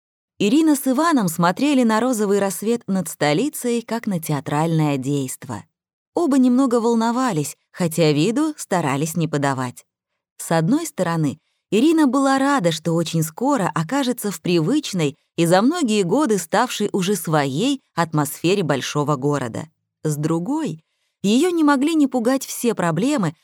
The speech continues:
которые на неё неизбежно обрушатся. А это в том числе и бывший муженёк, который, как оказалось,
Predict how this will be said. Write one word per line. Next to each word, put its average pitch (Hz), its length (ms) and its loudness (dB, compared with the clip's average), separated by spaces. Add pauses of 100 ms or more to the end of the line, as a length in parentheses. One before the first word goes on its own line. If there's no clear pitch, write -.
(120)
которые 285 460 0
на 247 100 4
неё 233 280 4
неизбежно 226 840 2
обрушатся. 196 880 -4 (920)
А 147 180 4
это 330 380 0
в - 80 -8
том 277 240 2
числе 294 400 0
и - 20 0
бывший 254 360 0
муженёк, 247 640 2 (240)
который, 160 400 0
как 156 200 -4
оказалось, 147 720 -2